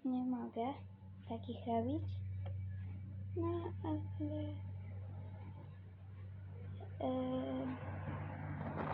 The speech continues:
mam nadzieję, że i tak wam się będzie podobać mój kanał. Więc dzisiaj, yy, rysujemy sobie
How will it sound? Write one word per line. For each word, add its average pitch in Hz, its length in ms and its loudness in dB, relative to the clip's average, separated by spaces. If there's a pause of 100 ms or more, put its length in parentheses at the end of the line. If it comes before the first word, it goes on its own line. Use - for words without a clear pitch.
(280)
mam 302 300 12
nadzieję, 285 360 10
że 285 140 8
i 269 60 6
tak 254 300 2
wam 240 180 4
się 240 140 2
będzie 233 300 4
podobać 226 360 4 (100)
mój 220 180 6
kanał. 226 200 4 (4000)
Więc 262 380 10 (320)
dzisiaj, 302 540 6 (2250)
yy, 254 460 0 (160)
rysujemy 294 420 8 (120)
sobie 262 540 6